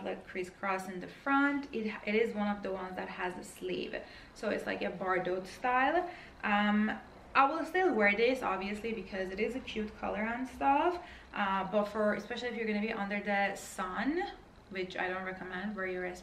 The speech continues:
P F. Um, this sleeve section will create a line, and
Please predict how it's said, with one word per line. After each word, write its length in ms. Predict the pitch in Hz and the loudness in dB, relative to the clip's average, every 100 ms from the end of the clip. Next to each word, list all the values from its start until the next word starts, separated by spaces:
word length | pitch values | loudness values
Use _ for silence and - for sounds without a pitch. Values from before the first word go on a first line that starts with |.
| - | -6
P 160 | 185 | -4
F. 260 | 185 214 285 - - - - - - | 2 4 4 0 -10 -14 -16 -8 2
Um, 280 | 208 202 202 - | 4 4 2 -4
this 560 | 208 226 220 - - - | 4 6 6 -2 -10 -12
sleeve 400 | - - 226 240 | -12 -4 0 0
section 520 | - 277 277 294 285 | 2 0 0 0 2
will 100 | 208 | 0
create 600 | 202 - 202 190 185 190 190 | -4 -6 -4 -2 0 -2 -2
a 440 | 196 190 190 185 | 0 0 0 -2
line, 540 | 185 180 180 190 226 320 | -2 -2 -2 0 0 2
and 580 | 330 208 196 190 185 | 0 -2 -2 -4 -6